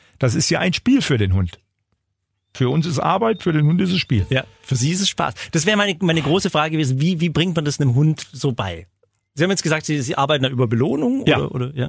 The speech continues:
Speaker 1: Ähm, wie bringt man das, also wenn man, wenn man, ähm, nach dem Hund schaut, dann schaut man, ob der Hund entsprechend Trieb hat. Das, denn das Ganze geht nur über den Trieb des Hundes.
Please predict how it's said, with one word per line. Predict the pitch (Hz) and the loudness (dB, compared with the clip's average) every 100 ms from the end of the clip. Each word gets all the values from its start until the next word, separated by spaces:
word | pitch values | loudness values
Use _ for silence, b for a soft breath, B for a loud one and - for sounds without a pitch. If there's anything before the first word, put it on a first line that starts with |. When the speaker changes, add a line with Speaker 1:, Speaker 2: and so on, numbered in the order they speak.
| - | -2
Speaker 1:
Ähm, | 127 131 135 143 143 | 2 4 4 2 -2
wie | 151 147 | 0 0
bringt | 175 196 | 2 0
man | 196 175 | 0 0
das, | 165 - | 0 -4
also | - 160 170 160 190 - - - - _ _ - | -2 0 0 0 -4 -8 -12 -14 -16 _ _ 0
wenn | 175 | 2
man, | 185 180 139 | 2 2 0
wenn | 156 | 0
man, | 160 160 156 - | 2 2 0 0
ähm, | 151 143 143 139 - - | 0 2 4 2 0 0
nach | 147 151 | 0 2
dem | 165 123 | 4 4
Hund | 156 | 4
schaut, | 104 101 - _ _ _ _ | 0 0 -4 _ _ _ _
dann | 123 123 123 131 | 0 0 0 0
schaut | 131 135 - | 0 0 0
man, | 185 180 175 | 0 2 0
ob | - 147 | 0 -2
der | - 139 | 0 2
Hund | 147 160 - - | 4 2 -2 -4
entsprechend | 143 117 - 143 143 131 - _ _ | -2 0 0 2 2 0 -8 _ _
Trieb | - 143 139 | 0 0 2
hat. | 90 - - _ _ _ _ _ _ - - | -2 -6 -20 _ _ _ _ _ _ -18 -2
Das, | 139 - - - | 0 0 -2 0
denn | 143 151 | 2 2
das | 139 | 2
Ganze | 156 175 175 | 2 2 2
geht | 156 151 | 2 4
nur | 156 165 | 4 4
über | 143 139 | 4 2
den | 131 | 2
Trieb | - 143 - | 0 -2 0
des | 123 117 | 0 2
Hundes. | 107 92 | 2 0